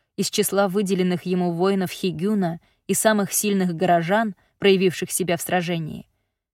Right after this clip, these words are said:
драконье войско заметно ослабло. Воспитать за короткое время воина-дракона даже из опытного человека было непросто. А в условиях, когда японцы дышали в спину и прорывали оборону с юга страны,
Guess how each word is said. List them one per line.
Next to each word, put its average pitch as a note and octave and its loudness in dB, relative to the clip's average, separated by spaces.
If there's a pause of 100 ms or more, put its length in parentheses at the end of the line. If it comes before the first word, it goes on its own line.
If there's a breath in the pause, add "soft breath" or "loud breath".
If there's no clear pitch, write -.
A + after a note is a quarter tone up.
драконье A3 4
войско G3 2
заметно F#3 0
ослабло. F3+ -2 (1000)
Воспитать A3+ 0
за G3+ 2
короткое A3 0
время G#3+ 0
воина-дракона G3+ 2
даже F#3+ 0
из G#3 0
опытного F#3 -2
человека F3 -2
было E3+ 0
непросто. F#3 -4 (800)
А F3+ 4
в E3+ 2
условиях, B3 0
когда F#3+ 0
японцы G3+ 2
дышали F3+ 0
в - -6
спину G3 -2 (400 soft breath)
и F#3 0
прорывали G#3 4
оборону G#3 6
с - -4
юга G3 0
страны, F3+ -4